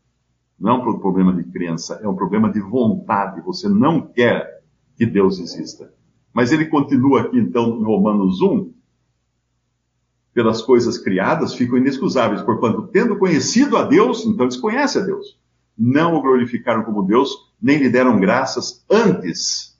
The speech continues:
em seus discursos, se desvaneceram, e o seu coração insensato se obs-, obscureceu, dizendo-se sábios, tornaram-se loucos."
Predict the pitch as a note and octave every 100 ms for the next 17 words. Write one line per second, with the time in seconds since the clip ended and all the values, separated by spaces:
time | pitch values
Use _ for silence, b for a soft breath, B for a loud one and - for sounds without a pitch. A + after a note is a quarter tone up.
0 | _ _ _ _ _ - C3 B2+ - C3+
1 | - A2 G#2+ - - A#3 F#3+ - - -
2 | - - - - _ _ _ _ - C#3
3 | A#2+ G2 G#3+ A#3+ - C#3+ C3+ C3+ B2 -
4 | - A2 F#2 D2+ - - _ _ _ A2
5 | - C3 B2+ B2 G#2+ F#2 - A#2+ G#2+ -
6 | G#2 F2+ - D3 C3+ - D#2+ - _ _
7 | - - F#3 F#3 A#2+ - - - C#3 C3
8 | - G#2+ F2 - G2 E2 - - _ _
9 | A2 B2 B2 A#2+ G2 - F#2 - C#3+ F#3
10 | F3 F#3 - - - - _ _ _ -
11 | C3 G#2 G2+ B2+ E3 B3+ A#3+ C4+ C#4+ G#3+
12 | - - - - -